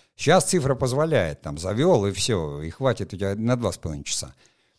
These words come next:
Но это же всё действие развести надо. Вот этот у него этот бал в Эрмитаже, он там снимал эту красоту, понимаете. Ну, то есть это технологический такой эксперимент, художественный эксперимент.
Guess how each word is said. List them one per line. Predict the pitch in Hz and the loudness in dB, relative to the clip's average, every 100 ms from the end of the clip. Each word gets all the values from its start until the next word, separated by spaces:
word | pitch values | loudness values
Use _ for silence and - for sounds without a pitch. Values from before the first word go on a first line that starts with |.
| _ _ - | _ _ 2
Но | 120 120 | 6 6
это | 117 | 6
же | 117 | 2
всё | 110 127 | 0 2
действие | 120 123 - 107 | 4 2 2 -2
развести | 104 117 - 170 | 0 -2 0 2
надо. | 104 - - _ _ _ _ _ - | 0 0 -8 _ _ _ _ _ -8
Вот | 95 95 | -4 -4
этот | - 73 | -4 -6
у | 85 | 0
него | 95 92 87 | 2 2 0
этот | 80 76 | -2 -2
бал | 98 151 139 | 2 2 2
в | |
Эрмитаже, | 101 104 98 101 82 80 | 2 0 2 0 0 -4
он | 76 | -8
там | 73 | -8
снимал | - 95 92 80 69 | -4 -2 -2 -2 -6
эту | - | -10
красоту, | 82 82 80 - 143 | -6 -6 -6 -4 -4
понимаете. | 151 82 87 98 90 - | -2 -2 -2 -2 -4 -4
Ну, | 82 107 | -4 0
то | 123 | 2
есть | 110 107 | 2 0
это | - 92 _ - | -4 -6 _ -14
технологический | 110 104 101 104 131 - 107 | -6 -2 -2 -2 -4 -4 -4
такой | 85 85 87 | -8 -8 -8
эксперимент, | - - 82 87 110 101 | -6 -2 -2 2 2 0
художественный | - 85 101 113 107 - 87 80 80 | -4 -6 0 0 0 -6 -8 -8 -8
эксперимент. | - 82 82 87 80 - | -6 -4 -2 -2 -4 -10